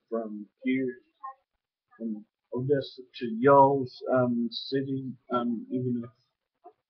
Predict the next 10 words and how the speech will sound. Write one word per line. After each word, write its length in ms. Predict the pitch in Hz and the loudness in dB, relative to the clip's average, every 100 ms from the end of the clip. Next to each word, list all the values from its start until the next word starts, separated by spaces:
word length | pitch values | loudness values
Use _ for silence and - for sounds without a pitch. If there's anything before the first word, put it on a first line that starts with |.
| _ _ _ _ _ _ _ _ _ _ _ _ _ _ _ - | _ _ _ _ _ _ _ _ _ _ _ _ _ _ _ -20
um, 220 | 107 208 - _ _ _ _ _ _ _ _ _ _ _ _ 807 554 - - _ _ _ _ 762 762 _ 740 762 _ _ _ _ _ _ - - - 123 | -18 -20 -20 _ _ _ _ _ _ _ _ _ _ _ _ _ _ -12 -12 _ _ _ _ -20 -20 _ -20 -20 _ _ _ _ _ _ -8 -2 0 0
even 200 | 117 123 | 0 0
if 140 | 120 - | 0 -2
I'm 160 | 120 123 | 0 2
not 440 | 131 131 127 123 - _ | 4 4 2 0 -8 _
in 220 | 131 139 127 | -2 0 0
your 140 | 120 | -2
city. 400 | - 117 110 101 - - _ - 784 _ _ 762 - 762 - _ _ _ _ _ _ _ _ _ _ _ _ _ _ _ _ _ - | -6 -6 -6 -12 -20 -20 _ -18 -18 _ _ -20 -18 -18 -20 _ _ _ _ _ _ _ _ _ _ _ _ _ _ _ _ _ -6
It's 220 | 107 - | -6 -4
Midland, 560 | 110 123 127 131 131 | 0 0 2 2 2